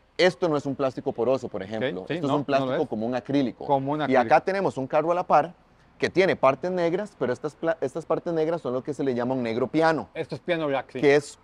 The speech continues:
Speaker 1: una capa transparente básicamente, o a veces es sin capa transparente, pero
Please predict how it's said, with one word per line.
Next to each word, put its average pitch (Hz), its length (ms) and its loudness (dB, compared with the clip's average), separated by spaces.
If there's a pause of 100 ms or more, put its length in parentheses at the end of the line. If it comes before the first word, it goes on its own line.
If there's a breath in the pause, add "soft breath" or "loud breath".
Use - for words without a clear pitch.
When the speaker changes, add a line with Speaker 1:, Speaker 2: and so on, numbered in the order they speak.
(220)
Speaker 1:
una 160 720 4
capa 151 280 2
transparente 135 540 -2
básicamente, 139 580 -2
o 135 100 4
a 104 40 4
veces 113 260 -2
es 127 180 4
sin 123 200 -4
capa 131 200 -2
transparente, 143 520 -4
pero 127 260 2